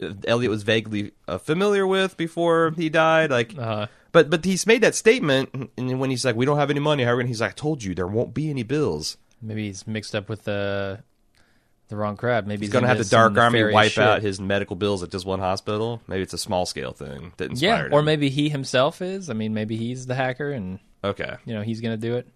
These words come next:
Speaker 1: Okay.
Speaker 2: Uh, 'cause it's interesting because, um, Elliot w-, last season when he was in the hospital was like, "I can alter all the records. I can get them to give me any medication I want.
Speaker 1: Right.
Speaker 2: They won't know that I'm on
Speaker 1: Right.
Speaker 2: drugs," like,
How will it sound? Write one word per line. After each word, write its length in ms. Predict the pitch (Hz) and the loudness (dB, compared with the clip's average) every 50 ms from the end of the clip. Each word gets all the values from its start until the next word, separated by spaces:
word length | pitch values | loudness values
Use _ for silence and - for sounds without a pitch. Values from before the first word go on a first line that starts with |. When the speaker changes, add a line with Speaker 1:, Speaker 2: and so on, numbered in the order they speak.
| _ _ | _ _
Speaker 1:
Okay. 340 | 87 90 87 - - - - - - _ _ _ _ _ _ _ _ _ _ _ _ - | -8 -8 -6 -6 -10 -10 -10 -14 -18 _ _ _ _ _ _ _ _ _ _ _ _ -2
Speaker 2:
Uh, 400 | 113 113 113 110 107 107 101 110 | 0 2 2 2 2 0 -2 0
'cause 220 | - 175 165 165 - _ _ _ _ _ | 0 0 0 0 -6 _ _ _ _ _
it's 420 | - - - - - - 170 160 - | -18 -16 -16 -14 -6 -6 -2 2 4
interesting 380 | 233 233 185 151 - 147 135 | 2 4 2 0 -2 -2 -2
because, 500 | 127 120 - 151 139 127 117 110 110 110 113 - _ - | -2 -2 2 4 4 4 4 0 -8 -12 -12 -16 _ -2
um, 520 | 123 120 117 113 110 107 107 101 101 104 - - _ - - - - _ - _ - _ _ _ - - - | 0 0 0 0 0 -2 -2 -4 -4 -6 -10 -16 _ -20 -20 -20 -20 _ -20 _ -20 _ _ _ -20 -4 2
Elliot 480 | 151 175 190 190 160 131 120 104 - _ _ _ _ _ _ _ _ _ _ _ _ _ _ - | 4 4 6 6 4 4 2 0 -2 _ _ _ _ _ _ _ _ _ _ _ _ _ _ -10
w-, 160 | 131 127 120 - - | -10 -10 -10 -12 -12
last 420 | 123 123 120 127 143 143 - - | -8 -2 2 4 4 4 2 -2
season 560 | - - 160 165 147 120 113 107 110 107 104 - - _ _ _ _ | -4 -4 -2 -2 -4 -4 -4 -4 -4 -4 -6 -8 -10 _ _ _ _
when 100 | 120 120 | -4 -2
he 60 | 131 | -2
was 120 | 127 113 123 | -2 0 0
in 80 | 135 139 | 0 0
the 60 | 123 | 0
hospital 460 | 107 120 120 123 - - - 113 107 101 | 2 2 2 2 0 -2 -4 -2 -2 -2
was 160 | 104 104 104 | -4 -2 0
like, 180 | 110 107 104 - | 0 0 2 2
"I 100 | 120 131 123 | 0 0 2
can 120 | - 117 | 0 -4
alter 360 | 104 101 - - 92 95 87 | -4 -4 -6 -8 -10 -8 -4
all 180 | 90 110 107 98 | -2 -2 -2 -2
the 80 | 95 | -4
records. 600 | 87 110 160 170 - - 156 143 139 135 131 120 | 2 4 4 4 6 4 0 0 2 0 0 0
I 100 | 123 117 107 | 0 0 0
can 140 | - 113 104 | -2 -6 -6
get 160 | 110 101 - | -6 -6 -6
them 140 | 110 101 98 | -8 -8 -6
to 60 | 98 | -4
give 160 | 107 113 101 | -4 -4 -4
me 120 | 107 98 | -4 -8
any 100 | 98 98 98 | -8 -8 -8
medication 500 | 98 95 98 - - 107 98 - - 95 | -8 -10 -10 -8 -8 -8 -8 -8 -12 -12
I 80 | 85 | -12
want. 360 | 87 101 127 147 147 147 143 135 | -8 -2 0 2 2 4 6 6
Speaker 1:
Right. 80 | 120 | 6
Speaker 2:
They 80 | - 117 | 6 4
won't 240 | 117 117 113 107 104 | 4 2 2 2 0
know 160 | 110 110 107 | -2 -2 -2
that 100 | 104 98 | -2 -4
I'm 140 | 98 95 107 | -4 -2 0
on 520 | 131 147 151 151 151 147 143 139 135 131 | 2 4 4 4 4 2 -2 -6 -6 -4
Speaker 1:
Right. 100 | 131 101 | 0 2
Speaker 2:
drugs," 400 | 101 151 147 143 143 143 135 120 123 | 4 6 6 6 4 4 2 0 -2
like, 220 | 120 110 101 - | -2 -2 -2 -6